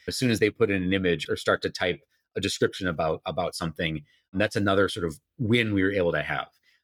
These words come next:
And again, it was about plugging in an existing system we already had that our, our data team, our data science team worked on, and plugging that into a custom component in Content Stack was super easy. Another area is around, um, versioning.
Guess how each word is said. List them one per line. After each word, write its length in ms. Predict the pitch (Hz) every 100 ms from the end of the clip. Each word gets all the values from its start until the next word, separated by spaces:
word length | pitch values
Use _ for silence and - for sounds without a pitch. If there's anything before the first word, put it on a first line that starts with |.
| -
And 60 |
again, 200 | 151 214
it 60 | 117
was 160 | 117 -
about 240 | 147 -
plugging 320 | - 151 147
in 120 | 147 127
an 100 | 104
existing 460 | 101 147 - 123
system 360 | - 147 - 95
we 160 | 110 -
already 300 | 143 120 87
had 420 | - 110 69 - - _ _ _ -
that 100 | 92
our, 160 | 87 -
our 120 | 95
data 240 | 104 113
team, 380 | 98 95 85 82
our 80 | 90
data 180 | 104 95
science 320 | - 104 101
team 220 | - 85
worked 240 | 80 76 -
on, 300 | 73 73 - _ _ _
and 200 | 113 104
plugging 240 | - 156 147
that 140 | 117
into 460 | 123 135 110 101 - _ 107
a 60 | -
custom 340 | 123 - 98
component 440 | 92 - 98 87 -
in 160 | 92
Content 380 | - 80 73 76
Stack 300 | - 78 73 -
was 160 | 85
super 300 | - 117 87
easy. 380 | 73 73 - - _ _ _ -
Another 300 | 127 160 170
area 360 | 120 107 104 - 143
is 260 | 139 113 139
around, 580 | 123 117 120 123 120 -
um, 560 | 101 95 90 90 95 - _ -
versioning. 560 | 113 117 131 104 76